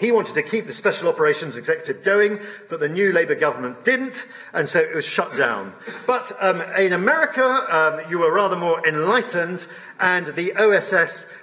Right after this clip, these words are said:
was, uh, it was, um, expanded, it received a lot more money, and it became today's C I A.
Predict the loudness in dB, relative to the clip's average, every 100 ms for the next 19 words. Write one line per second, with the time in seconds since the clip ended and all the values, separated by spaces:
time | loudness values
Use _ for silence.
0 | -2 0 0 0 2 4 2 0 -4 -8
1 | -8 -6 -6 -6 -8 -4 -2 -2 -6 -12
2 | -10 -2 -2 0 2 2 4 4 4 0
3 | -4 -4 -4 -4 -4 -4 0 0 0 -2
4 | -2 -2 0 -2 -4 -8 -6 -4 -4 -4
5 | -6 -2 0 0 -4 -8 -12 -4 0 2
6 | 2 0 -4 -6 -10 -6 -4 0 0 0
7 | -2 -4 -10